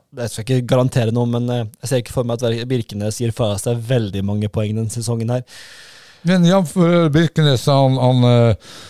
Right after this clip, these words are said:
Speaker 2: trener, han har vært på ferie, siden de har, eh, to kamper mindre spilt enn de fleste lagene.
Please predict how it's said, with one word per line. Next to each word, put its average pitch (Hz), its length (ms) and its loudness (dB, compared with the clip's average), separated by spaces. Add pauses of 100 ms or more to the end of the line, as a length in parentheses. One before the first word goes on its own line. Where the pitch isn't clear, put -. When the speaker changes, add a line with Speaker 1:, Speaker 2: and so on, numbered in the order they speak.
(140)
Speaker 2:
trener, 139 300 4
han 113 100 4
har 123 120 4
vært - 100 -10
på - 80 -4
ferie, 180 400 2
siden 117 220 2
de 110 180 4
har, 110 260 4
eh, 110 200 4
to 123 240 2
kamper 113 420 0
mindre 110 320 2
spilt 107 320 0
enn 92 160 -2
de 98 300 0
fleste 104 340 0
lagene. 92 300 -2